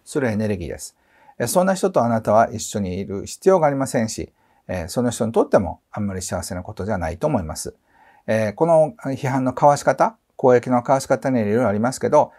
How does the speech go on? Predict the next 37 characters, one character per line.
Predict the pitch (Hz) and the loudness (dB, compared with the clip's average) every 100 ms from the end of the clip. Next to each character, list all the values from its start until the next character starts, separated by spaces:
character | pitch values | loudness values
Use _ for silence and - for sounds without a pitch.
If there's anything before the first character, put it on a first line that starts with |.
| _ _ | _ _
ま | 202 | 0
ず | 214 | 2
は | - - | 0 2
相 | 147 | 0
手 | 156 190 | 2 -2
に | - | -2
し | - | -2
な | 117 | 0
い | 143 | 0
っ | |
て | 117 - | -2 -12
こ | 82 | -14
と | - | -14
で | 57 | -10
す | - | -6
よ | |
ね。 | 147 185 - _ _ _ _ _ _ _ _ _ - | -2 -4 -6 _ _ _ _ _ _ _ _ _ -8
え | 127 | -4
ー、 | 160 | 4
例 | 247 | 4
え | |
ば | 202 | 6
そ | - | 2
れ | 160 | 0
に | |
対 | 160 165 | 2 2
し | |
て | 131 | 2
い | |
ち | 117 | -4
い | 156 | -4
ち | - | -2
反 | 131 131 | 0 0
応 | 131 | -2
す | - | -2
る | 139 | 0
と、 | - 165 - | 8 8 8